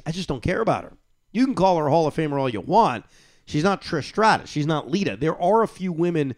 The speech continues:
mostly from the Attitude Era, that you can look at and say, "Hey, they're kind of legends." But that era between two thousand three and basically the last four years, to me, it's forgotten about in women's wrestling. So maybe Beth's gonna come back in the ring, eh,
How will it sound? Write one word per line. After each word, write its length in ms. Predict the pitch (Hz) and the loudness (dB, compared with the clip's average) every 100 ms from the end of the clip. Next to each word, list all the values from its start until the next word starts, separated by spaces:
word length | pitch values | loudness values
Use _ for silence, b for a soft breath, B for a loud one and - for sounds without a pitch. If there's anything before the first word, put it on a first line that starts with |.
| b b - | b b 0
mostly 360 | 156 196 147 | 2 2 0
from 180 | 127 151 | -4 -4
the 140 | 131 - | -4 -2
Attitude 500 | 156 190 160 156 135 | 0 0 0 0 0
Era, 180 | 131 127 | 0 -2
that 140 | 127 | -2
you 80 | 156 | -4
can 180 | 156 147 | -2 -2
look 180 | 160 | 0
at 140 | 135 120 | -2 -4
and 80 | 110 | -4
say, 160 | 123 | -2
"Hey, 200 | 143 165 | 2 2
they're 160 | 139 165 | 2 -2
kind 240 | 165 147 | -2 -4
of 80 | 117 | -2
legends." 420 | 156 165 123 101 b b - | -2 0 -4 -8 b b -8
But 140 | - | -4
that 220 | 170 208 143 | -2 -2 0
era 300 | 220 202 165 | 2 2 2
between 580 | 135 - 156 139 120 - | -2 -2 -4 -2 -6 -6
two 180 | 208 247 | -6 -2
thousand 520 | 190 180 170 135 113 | 2 2 2 -4 -10
three 640 | - 123 160 165 104 90 b b b - | -12 -6 -2 0 -2 -6 b b b -8
and 160 | 127 | -2
basically 480 | 147 196 - 190 175 | 0 2 0 -2 -2
the 80 | 156 | -2
last 340 | 135 160 165 | 0 0 0
four 180 | - 180 | 0 0
years, 400 | 156 143 202 - b b - | 2 2 0 -4 b b -6
to 100 | 156 | -2
me, 180 | 180 240 | 0 0
it's 120 | - | 0
forgotten 500 | - 120 117 180 - | -4 -2 2 2 0
about 280 | 123 107 92 | -4 -4 -6
in 100 | 95 | -10
women's 280 | 95 82 95 | -10 -10 -10
wrestling. 420 | 85 - 92 92 | -12 -12 -14 -8
So 360 | - 156 151 b b b b - | 0 4 4 b b b b -10
maybe 340 | 117 151 190 | 2 2 4
Beth's 320 | 185 196 - - | 2 2 0 -4
gonna 160 | 196 | -4
come 180 | - 190 | -4 -2
back 220 | 185 185 | 0 0
in 80 | 185 | 0
the 80 | 180 | 0
ring, 360 | 180 185 185 - - | 0 0 -4 -12 -14
eh, 140 | - | -14